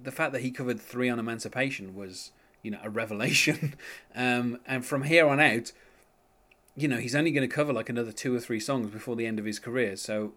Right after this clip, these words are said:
it's odd that you can kinda say, "Oh, and, and Prince covered a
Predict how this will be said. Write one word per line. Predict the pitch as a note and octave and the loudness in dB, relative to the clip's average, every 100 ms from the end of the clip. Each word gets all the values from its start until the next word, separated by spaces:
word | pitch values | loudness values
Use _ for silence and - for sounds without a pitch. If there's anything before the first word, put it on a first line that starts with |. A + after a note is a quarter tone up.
| - | -12
it's | A2 | -2
odd | C3+ C3 | 2 2
that | B2 | 0
you | A#2 G#2+ | -4 -6
can | A#2 | -6
kinda | A#2+ A2 | -4 -4
say, | G#2+ A2+ G#2+ G2+ - _ - | -2 -2 -2 -4 -8 _ -4
"Oh, | B2+ G#2+ | -2 0
and, | G#2+ G#2+ - | -2 -4 -10
and | A2 | -8
Prince | B2+ A2+ | -4 -4
covered | - A#2+ A2+ | -4 -2 -2
a | G#2+ G#2 | 0 -2